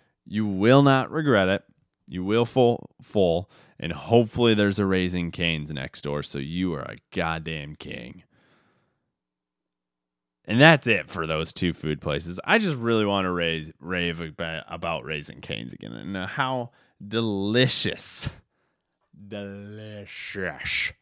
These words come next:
delicious, delicious Raising Cane's is. That's what it is. Please go to Raising Cane's. If you have gone there and haven't liked it, come on, man.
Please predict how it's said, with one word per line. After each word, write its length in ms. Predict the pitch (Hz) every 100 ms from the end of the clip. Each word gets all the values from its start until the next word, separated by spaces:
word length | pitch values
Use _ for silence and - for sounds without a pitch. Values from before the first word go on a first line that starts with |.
| _ _ _
delicious, 1900 | 95 104 147 165 - 78 - - - - - 233 226 240 247 - - - -
delicious 1400 | 135 247 480 523 494 494 494 - - 107 - - - - _ _ _ _ _ _
Raising 420 | - 104 98 92
Cane's 400 | 90 92 82 64
is. 200 | 50 50 -
That's 280 | 98 101
what 180 | 107 98
it 60 | 78
is. 200 | 57 -
Please 540 | - 147 143 131 117
go 220 | 107 104
to 80 | 95
Raising 460 | 90 85 87 78 67
Cane's. 320 | 78 52 -
If 160 | - 147
you 260 | 147 147 - _ _ _
have 280 | 147 185
gone 240 | 165 139 110
there 140 | 107
and 100 | 90
haven't 420 | 98 117 113 98
liked 300 | 76 80 -
it, 180 | 73 69 - _ _ _ _ _ _ _ _ _ _ _ _ _
come 240 | - 208 139
on, 240 | 85 50 _ _ -
man. 480 | 92 98 92 85